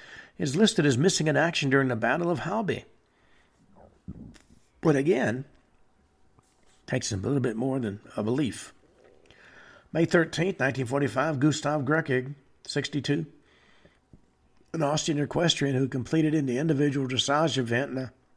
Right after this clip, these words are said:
nineteen twenty-eight Summer, uh, Olympics, reported missing in action during World War Two.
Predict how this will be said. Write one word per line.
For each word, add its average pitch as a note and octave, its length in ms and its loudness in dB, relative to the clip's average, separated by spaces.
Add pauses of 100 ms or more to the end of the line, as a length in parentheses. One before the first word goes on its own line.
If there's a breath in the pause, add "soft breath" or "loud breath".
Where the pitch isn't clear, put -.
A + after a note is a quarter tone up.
(600)
nineteen C#3 360 0
twenty-eight C3+ 420 0
Summer, C3+ 460 -2
uh, A#2 240 -2
Olympics, C#3+ 460 -6 (1400 loud breath)
reported D#3 460 0
missing E3 240 2
in D3+ 100 2
action E3 320 0
during C#3 200 4
World D#3 180 0
War E3 140 4
Two. E3 320 -2